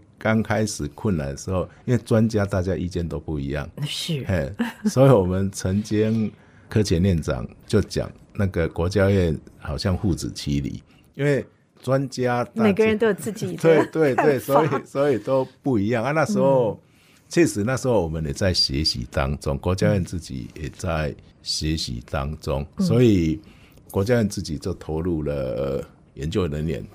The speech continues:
Speaker 1: 投入了资工研究人员，就把资讯科技引来，
Speaker 2: 哦，哦。
Speaker 1: 然后投入了那个语言学的人员。刚开始的前一两年是最，最，因为那个人员没有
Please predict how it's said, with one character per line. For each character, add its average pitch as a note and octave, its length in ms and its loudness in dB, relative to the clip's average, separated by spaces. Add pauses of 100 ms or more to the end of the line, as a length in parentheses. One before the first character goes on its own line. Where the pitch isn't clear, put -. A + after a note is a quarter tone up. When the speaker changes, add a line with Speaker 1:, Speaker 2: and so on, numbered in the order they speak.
Speaker 1:
投 E2+ 200 -4
入 F#2 160 0
了 D#2 120 -2
资 E2 220 -6
工 D#2 320 -4
研 C2+ 160 -8
究 D2 200 -6
人 B1+ 100 -8
员， B1 100 -10
就 - 100 -8
把 E2 160 -4
资 G2 200 -4
讯 F#2 160 -2
科 F2 160 -4
技 E2+ 160 -6
引 - 180 -10
来， F#3+ 80 4
Speaker 2:
哦， F#3+ 100 6
哦。 E3 320 2
Speaker 1:
然 D#2+ 140 2
后 - 60 2
投 - 280 -6
入 E2+ 200 -2
了 C#2+ 120 -4
那 C#2+ 180 -6
个 C#2+ 380 -4 (300)
语 C#2+ 80 -10
言 C2+ 260 -4
学 B1 200 -10
的 G#1+ 160 -12
人 A1+ 240 -10
员。 - 200 -10 (360)
刚 A#2+ 180 4
开 A2+ 220 0
始 E2+ 200 -4
的 C#2+ 120 -6
前 D2+ 340 2 (640)
一 G#2+ 140 2
两 D2 320 -2
年 C2+ 220 -10
是 - 140 -14
最， D2+ 720 -2 (320)
最， E2+ 760 2 (100)
因 - 80 0
为 D#3 60 6
那 D3+ 120 8
个 A#2 120 4 (400)
人 G#2+ 180 2
员 F2 160 0
没 E2 120 0
有 E2+ 120 -2